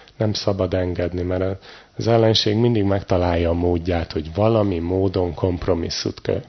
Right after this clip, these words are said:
kompromisszumot kössél vele,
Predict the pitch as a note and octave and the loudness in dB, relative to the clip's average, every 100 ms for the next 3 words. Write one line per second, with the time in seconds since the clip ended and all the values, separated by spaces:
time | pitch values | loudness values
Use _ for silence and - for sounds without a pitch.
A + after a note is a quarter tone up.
0 | - - A2 G2+ F#2+ F2+ - F2+ F2 F2+ | -4 0 0 0 -2 -4 -4 -6 -6 -6
1 | - F#2 - F#2+ F2 F2+ - G2+ G#2 G2+ | -4 -2 0 -2 -2 -4 -6 0 2 2
2 | F#2+ F#2+ | 0 -4